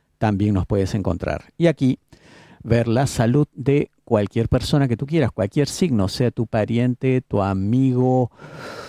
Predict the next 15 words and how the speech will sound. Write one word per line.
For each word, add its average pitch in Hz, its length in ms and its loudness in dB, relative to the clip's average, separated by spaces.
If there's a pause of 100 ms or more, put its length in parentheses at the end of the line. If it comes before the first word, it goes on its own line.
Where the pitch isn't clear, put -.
(100)
tu 113 160 4
socio, 147 720 2
tu 113 300 0
jefe, - 800 0 (200)
tu 147 160 2
pareja, 135 680 0
quien 160 640 2
sea. - 640 -4 (260)
Todo 143 320 2
esto 135 240 -2
en 127 100 2
arcanos 113 420 -2
punto 104 280 0
com. 95 260 -4 (440)
Recuerda, 120 640 2